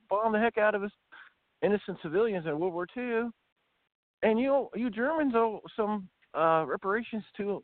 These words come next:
to us British." And so the money went back in my first pocket. <laughs> They're all like,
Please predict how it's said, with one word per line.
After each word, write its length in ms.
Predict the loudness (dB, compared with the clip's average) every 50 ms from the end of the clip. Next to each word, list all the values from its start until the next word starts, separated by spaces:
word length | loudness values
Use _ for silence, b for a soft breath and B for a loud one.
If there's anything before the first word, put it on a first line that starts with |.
| _ -2
to 160 | 0 2 2
us 60 | 0
British." 340 | 0 -2 -2 -2 -2 -4 -6 -10 -16 _ _ _ _ _ _ _ _ _ _ _ _ _ _ -10
And 80 | -4 0
so 100 | 0 2
the 60 | 2
money 260 | 2 2 2 2 2
went 200 | 0 0 0 0
back 260 | -2 -2 -2 -2 -4
in 100 | -4 -4
my 180 | -2 -2 -2 -2 0
first 200 | 0 -2 0 -2
pocket. 320 | -4 -4 -4 -6 -10 -18 -20 _ -6
<laughs> 680 | -6 -6 -4 -8 -8 -8 -8 -10 -6 -6 -8 -6 -4 -2
They're 120 | -2 -2 -2
all 180 | -4 -4 -6 -6 _
like, 140 | -6 -8